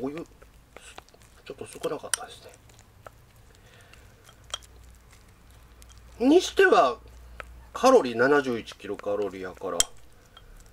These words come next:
ちょっと足りないですよね、これだけやったら。ご飯も欲しいところやと思うんです。それでは、セブンイレブンさんの鮭雑炊、えー、お味の方チェックしてみたいと思います。う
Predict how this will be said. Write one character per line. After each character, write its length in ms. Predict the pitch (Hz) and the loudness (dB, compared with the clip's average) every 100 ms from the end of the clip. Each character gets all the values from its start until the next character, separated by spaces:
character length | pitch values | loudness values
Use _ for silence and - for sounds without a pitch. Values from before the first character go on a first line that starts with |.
| - - - _ - - | -20 -20 -20 _ -12 -4
ち 60 | |
ょ 20 | |
っ 40 | 240 | -4
と 120 | 165 | -2
足 220 | 202 240 | 0 2
り 20 | 262 | 4
な 140 | 180 | 2
い 80 | 104 | 0
で 100 | 101 | -8
す 160 | - | -16
よ 80 | 90 | -8
ね、 120 | 117 | -8
こ 120 | - 98 | -6 -10
れ 60 | |
だ 140 | 90 90 | -10 -12
け 140 | - | -14
や 40 | - | -18
っ 40 | - | -18
た 80 | - | -18
ら。 80 | - - - | -18 -20 -10
ご 120 | 127 | -8
飯 140 | 147 98 | -6 -8
も 100 | - - - - 120 - - | -12 -14 -12 -14 -12 -12 -4
欲 80 | 117 | -4
し 140 | 104 | -4
い 40 | - | -10
と 100 | 107 | -10
こ 140 | 101 | -6
ろ 60 | 95 | -8
や 80 | |
と 120 | - 92 | -8 -10
思 140 | 95 | -10
う 40 | |
ん 60 | 78 | -12
で 100 | - | -16
す。 280 | - 131 - _ _ _ _ _ _ _ _ _ _ _ _ _ _ _ | -8 -8 -8 _ _ _ _ _ _ _ _ _ _ _ _ _ _ _
そ 120 | - | 6
れ 60 | 370 | 8
で 60 | 311 | 8
は、 120 | 190 | 6
セ 120 | 262 | 4
ブ 120 | 269 | 6
ン 60 | 269 | 8
イ 60 | |
レ 80 | 262 | 6
ブ 120 | 240 | 6
ン 20 | 208 | 4
さ 120 | 180 | 2
ん 60 | |
の 80 | 156 | 2
鮭 300 | - 147 190 | 2 2 4
雑 140 | 196 294 | 6 6
炊、 260 | - 139 - | 6 2 2
え 220 | 117 107 | 2 2
ー、 40 | |
お 100 | 107 | -2
味 180 | 110 110 | -2 -4
の 120 | 117 | -4
方 180 | 127 110 | -4 -6
チ 120 | 123 | -6
ェ 20 | - | -8
ッ 20 | |
ク 100 | 117 | -8
し 40 | |
て 100 | 131 | -6
み 120 | 123 | -4
た 120 | 131 135 | 0 0
い 80 | |
と 80 | 131 | 2
思 140 | 135 143 | 2 4
い 80 | |
ま 120 | 143 143 | 4 4
す。 140 | 147 | 4
う 220 | 131 117 | 4 2